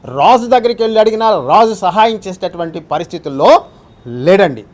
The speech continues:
మనము తిన్నాము, తృప్తి పొందాము, మనకి ఇప్పుడు తృప్తి కలిగింది, ఇది మనకు జరిగినటువంటి మంచి.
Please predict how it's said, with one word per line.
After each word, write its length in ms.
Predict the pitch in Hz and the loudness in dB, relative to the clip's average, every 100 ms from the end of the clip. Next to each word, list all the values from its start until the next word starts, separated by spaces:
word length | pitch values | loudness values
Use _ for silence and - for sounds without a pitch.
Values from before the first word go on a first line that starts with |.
| _ _ _ _ _ - | _ _ _ _ _ -6
మనము 220 | 196 220 | -4 -2
తిన్నాము, 680 | 196 196 247 240 220 190 208 - _ - - - | -4 -4 -2 -2 -2 -6 -10 -20 _ -20 -20 -8
తృప్తి 280 | 208 226 302 | -6 -4 -4
పొందాము, 640 | 233 220 214 196 170 170 190 _ _ - | -2 -2 -2 -4 -6 -10 -16 _ _ -6
మనకి 260 | 202 202 | -4 -4
ఇప్పుడు 180 | 208 185 | -6 -8
తృప్తి 380 | 185 202 202 285 | -8 -8 -8 -6
కలిగింది, 640 | 220 202 202 190 151 165 180 _ _ _ _ - _ - _ _ - _ - | -4 -4 -4 -8 -10 -12 -18 _ _ _ _ -20 _ -20 _ _ -20 _ -10
ఇది 540 | 269 311 359 214 170 233 185 160 _ - _ - _ | -6 -2 -2 -2 -4 -10 -16 -20 _ -20 _ -20 _
మనకు 360 | 175 226 240 220 | -2 0 0 -4
జరిగినటువంటి 880 | 139 180 226 262 233 202 190 190 185 | 0 0 0 -2 -4 -4 -8 -8 -10
మంచి. 560 | 127 151 160 - 170 | -8 -10 -12 -14 -16